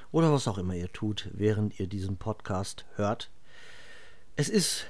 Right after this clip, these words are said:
wieder mal Freitag, schon wieder eine Woche vorbei. Es war für den einen oder anderen vielleicht eine knallharte Woche. Für mich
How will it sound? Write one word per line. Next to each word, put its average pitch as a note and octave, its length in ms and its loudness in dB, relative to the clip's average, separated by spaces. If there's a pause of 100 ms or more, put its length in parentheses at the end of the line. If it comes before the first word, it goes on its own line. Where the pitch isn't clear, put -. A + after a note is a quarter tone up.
(140)
wieder A3+ 320 10
mal F3+ 220 10
Freitag, C#3+ 640 2
schon D#3+ 340 6
wieder D3 240 6
eine B2 480 4
Woche G#2+ 280 -2
vorbei. G2 680 0 (1200)
Es A#2 220 0
war A2 200 2
für - 140 0
den A2 180 2
einen A#2+ 200 4
oder A2 160 4
anderen A2+ 480 4 (580)
vielleicht A2+ 300 4
eine G2+ 140 -2
knallharte C3 680 4
Woche. C3 380 2 (380)
Für C3+ 100 2
mich C#3+ 380 4